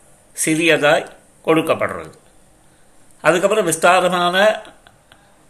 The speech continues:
அந்த ஆடியோ வியாக்கியானங்கள் கேட்ப-, கேட்பதுன்றது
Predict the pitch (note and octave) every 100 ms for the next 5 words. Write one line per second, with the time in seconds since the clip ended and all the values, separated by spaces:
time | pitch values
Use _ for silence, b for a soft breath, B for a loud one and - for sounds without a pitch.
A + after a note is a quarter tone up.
0 | - D#3 F3 E3+ B2+ D3+ F3 F#3+ F#3+ F#3+
1 | E3+ D#3 D#3 D#3+ - D#3+ D#3 D3 C#3+ D3
2 | - D#3 D3+ D3+ - - - - D#3 D#3
3 | D#3+ D3 D3+ C#3+ D3+